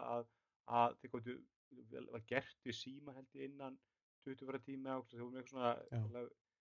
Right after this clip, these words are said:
Speaker 1: Samsung alltaf verið rosalega góður í þjónustu á Íslandi, og Elko hefur náttúrulega verið í fararbroddi þar.
Speaker 2: Algjörlega.
Speaker 1: Og ég er búinn að segja þetta náttúrulega alltaf, ég meina, ég leiðist, leiðist ekki að segja að, að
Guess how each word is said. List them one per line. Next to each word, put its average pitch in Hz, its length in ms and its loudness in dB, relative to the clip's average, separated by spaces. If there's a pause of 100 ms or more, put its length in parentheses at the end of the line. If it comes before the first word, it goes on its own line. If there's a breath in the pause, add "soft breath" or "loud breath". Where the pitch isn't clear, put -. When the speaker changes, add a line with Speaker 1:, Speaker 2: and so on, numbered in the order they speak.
(120)
Speaker 1:
Samsung 127 320 -2
alltaf 127 160 0
verið 123 160 -2
rosalega 139 360 0
góður 143 440 0
í 147 80 -8
þjónustu 147 480 -4
á 139 80 -8
Íslandi, 110 240 -16 (440)
og 113 100 2 (100)
Elko - 240 -4
hefur 117 140 0
náttúrulega 117 260 -6
verið 117 160 -8
í 120 80 -12
fararbroddi 120 340 -4
þar. 120 140 -12 (240)
Speaker 2:
Algjörlega. 117 440 -4 (120)
Speaker 1:
Og 95 80 -12
ég 87 220 -8
er - 20 -4
búinn 92 120 -10
að - 40 -6
segja 104 120 8
þetta 104 100 2
náttúrulega 107 200 6
alltaf, 110 200 10
ég 110 80 6
meina, 110 120 6
ég 113 200 6
leiðist, 117 380 4 (120)
leiðist 120 220 2
ekki 120 100 -4
að - 60 2
segja 123 220 4
að, 101 320 -4 (120)
að 104 120 -4